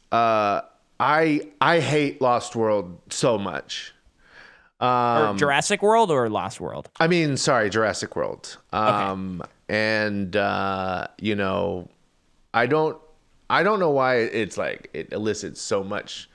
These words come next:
Speaker 1: from me. I just, um, I guess I was just mad they made it. Um,
Speaker 2: Sure. <laughs>
Speaker 1: but, and I haven't gone back and watched it again, and I didn't watch the one that came after it.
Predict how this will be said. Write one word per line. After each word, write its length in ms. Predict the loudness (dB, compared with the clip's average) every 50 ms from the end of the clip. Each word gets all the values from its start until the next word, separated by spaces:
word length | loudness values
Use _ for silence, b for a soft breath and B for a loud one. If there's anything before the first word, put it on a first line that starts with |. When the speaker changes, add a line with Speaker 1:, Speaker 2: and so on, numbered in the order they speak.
| B B B B B B B -4
Speaker 1:
from 300 | 0 0 0 2 0 -2
me. 180 | -2 -2 -2
I 140 | -2 -2 -2
just, 360 | 0 0 -2 -2 -2 -2 -2
um, 360 | 0 0 0 -2 -4 -6 -8 -4
I 120 | -4 -2 0
guess 180 | 0 0 0
I 80 | 2 2
was 160 | 2 2 0
just 160 | -2 -4 -2
mad 240 | -2 0 0 0 0
they 80 | -2 -2
made 300 | 0 0 -2 0 0 -2
it. 240 | -2 -4 -6 -14 -20 _ b b b b b b b b b b b b b _ _
Um, 640 | -2 0 2 2 2 2 2 2 2 0 0 -2 0
Speaker 2:
Sure. 320 | 0 0 0 -2 -4 -8 -10 -14 -14 -12
<laughs> 200 | -12 -10 2 4
Speaker 1:
but, 560 | 4 4 4 0 -2 -4 _ -6 -6 -2 0 2 2 2 2
and 140 | 2 2 4
I 80 | 4
haven't 400 | 4 4 4 4 2 2 0 2
gone 240 | 0 2 2 2 2
back 240 | 2 2 2 2 0
and 80 | 0
watched 240 | 0 0 0 -2 0
it 80 | -2 -2
again, 340 | 0 2 2 2 2 2 0
and 140 | 0 0 0
I 80 | 0
didn't 260 | 2 0 0 -2 -2 -2
watch 420 | -2 0 0 -2 -2 -6 -10 -10 -6 -2
the 80 | 0 2
one 160 | 2 2 0
that 80 | -2
came 240 | -2 -2 -2 0 2
after 340 | 0 0 0 0 0 0 2
it. 240 | 2 0 -2 -6